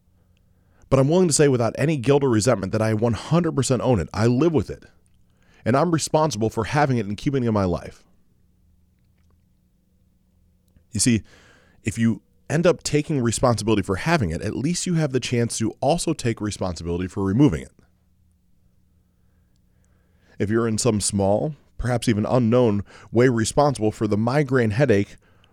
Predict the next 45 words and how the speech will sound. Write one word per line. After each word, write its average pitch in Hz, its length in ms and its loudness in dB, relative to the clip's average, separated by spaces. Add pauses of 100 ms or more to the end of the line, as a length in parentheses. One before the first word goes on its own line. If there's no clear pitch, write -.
(100)
or 170 160 2
that 165 200 -2
depressed 135 500 0
feeling 151 300 2
that 87 160 -2
you 82 100 -2
have, 73 280 -10 (1400)
then 104 160 0
you 123 100 2
can 127 160 2
go 107 140 6
to 170 80 6
work 110 240 2
and 120 100 -2
remove 120 300 4
it, 69 120 -12 (920)
or 139 160 -2
discover 143 380 0
what 135 160 0
the 135 60 -2
message 131 340 -2
is 76 100 -8
for - 120 -14
you. - 180 -18 (2250)
If, 117 120 4
on 117 100 4
the 104 80 4
other 156 140 4
hand, 104 200 0
someone 98 220 2
else 131 260 2
is 139 120 0
responsible 82 440 -4
for 85 120 -6
that 76 160 -6
in 67 40 -14
your 76 80 -8
mind, 78 440 -8 (800)
then 123 100 0
you'll 131 100 2
have 127 160 0
to 123 80 0
wait 110 160 0
until 117 240 -2
they 104 680 -2